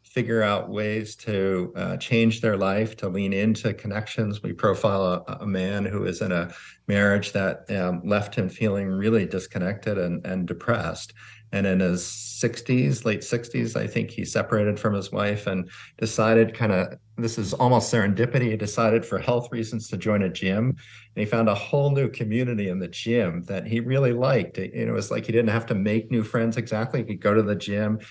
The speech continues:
he could be with other people, and he found out that they had similar interests. For him, it had to do with movies.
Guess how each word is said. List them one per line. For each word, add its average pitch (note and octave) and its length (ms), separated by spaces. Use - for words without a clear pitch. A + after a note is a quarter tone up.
he A2+ 60
could G2+ 180
be A2 160
with G#2+ 140
other G2+ 180
people, A2 460
and G#2+ 120
he A#2+ 120
found A2+ 340
out A#2 360
that G#2+ 140
they A2+ 100
had A#2+ 220
similar G#2 440
interests. G#2 520
For F#2 140
him, G#2 220
it - 120
had G2+ 160
to F#2+ 60
do F#2+ 140
with E2 160
movies. F#2+ 560